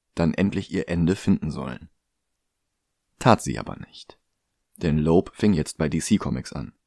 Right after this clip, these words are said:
Wie er dort anfing, darüber gehen die Geschichten auseinander. Eine Version sagt, dass er mit Robert Boyd befreundet war,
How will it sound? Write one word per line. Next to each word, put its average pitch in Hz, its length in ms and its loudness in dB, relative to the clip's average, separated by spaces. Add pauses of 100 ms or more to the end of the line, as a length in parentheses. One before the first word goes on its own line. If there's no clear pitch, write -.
(640)
Wie 87 400 2
er - 160 2
dort 165 260 0
anfing, 147 500 -2 (460)
darüber 120 360 2
gehen 110 180 6
die 110 80 4
Geschichten 90 460 0
auseinander. 78 600 0 (1400)
Eine 80 360 2
Version 90 500 6
sagt, 110 440 2 (380)
dass 107 180 4
er 113 100 4
mit 113 140 4
Robert 127 400 4
Boyd 113 340 2
befreundet 76 640 -4
war, 69 300 -8